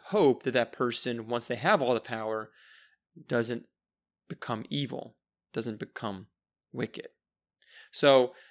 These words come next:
um, even though it is very inefficient for checks and balances to exist and to diffuse power among a lot of people, it's the best way to do it, given our fallen nature.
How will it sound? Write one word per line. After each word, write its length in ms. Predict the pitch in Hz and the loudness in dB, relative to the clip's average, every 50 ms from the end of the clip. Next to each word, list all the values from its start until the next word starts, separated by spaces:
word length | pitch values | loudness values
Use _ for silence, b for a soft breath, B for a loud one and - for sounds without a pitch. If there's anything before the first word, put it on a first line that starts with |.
| B B B | B B B
um, 280 | - 135 135 127 120 - | 0 2 2 2 0 0
even 240 | - 160 156 160 147 | 0 0 2 4 4
though 100 | 143 139 | 6 6
it 200 | 131 127 131 - - | 6 4 4 2 4
is 260 | 175 175 170 147 127 | 4 4 4 4 2
very 340 | 127 123 151 156 165 170 156 | -2 0 2 2 2 2 0
inefficient 580 | 151 139 127 - - - 113 - - 120 110 | 0 -2 -4 -4 -4 -4 -4 -4 -4 -6 -8
for 100 | - - | -10 -10
checks 300 | 113 - - 123 113 - | -6 -4 -2 -4 -2 -4
and 100 | - 117 | -4 -4
balances 480 | 107 110 113 117 123 123 - - 110 101 | -2 -2 -2 -2 -2 -4 -4 -6 -6 -6
to 140 | - - 104 | -6 -6 -6
exist 500 | - - 107 - - - - - - - _ _ _ _ _ _ - | -6 -6 -8 -8 -10 -10 -12 -16 -18 -20 _ _ _ _ _ _ -6
and 140 | 143 131 | -6 -4
to 80 | - 127 | -4 -4
diffuse 540 | 113 - 113 - - - 135 139 127 117 - | -6 -6 -10 -8 -8 -6 -4 -2 -2 -4 -4
power 420 | - - 127 123 120 117 117 117 | -4 -2 0 2 2 2 2 0
among 420 | - 120 113 113 110 110 110 113 - | 0 -2 -4 -4 -6 -6 -6 -8 -8
a 100 | - 120 | -8 -8
lot 240 | 117 113 110 107 107 | -6 -6 -6 -8 -8
of 100 | - - | -8 -10
people, 680 | - - 156 156 147 - 117 107 101 104 107 107 - _ _ _ - | -8 -4 -4 -4 -4 -4 -4 -4 -4 -4 -6 -10 -14 _ _ _ -4
it's 220 | - 120 - - | -4 -4 -4 -6
the 120 | - - 131 | -8 -8 -6
best 320 | 117 139 120 113 - - | -4 -2 -2 -2 -2 -4
way 120 | 127 117 110 | -2 -2 -2
to 80 | 110 | -2
do 200 | 104 110 123 117 | -2 -2 -2 -2
it, 300 | 110 - - - - 139 | -2 -2 -6 -8 -12 -10
given 260 | 123 127 113 113 110 | -6 -6 -4 -4 -6
our 100 | 104 117 | -8 -10
fallen 340 | 107 - - 117 110 98 95 | -10 -10 -8 -8 -8 -8 -10
nature. 480 | 107 104 104 - - - - - 143 | -10 -12 -12 -12 -14 -16 -18 -18 -20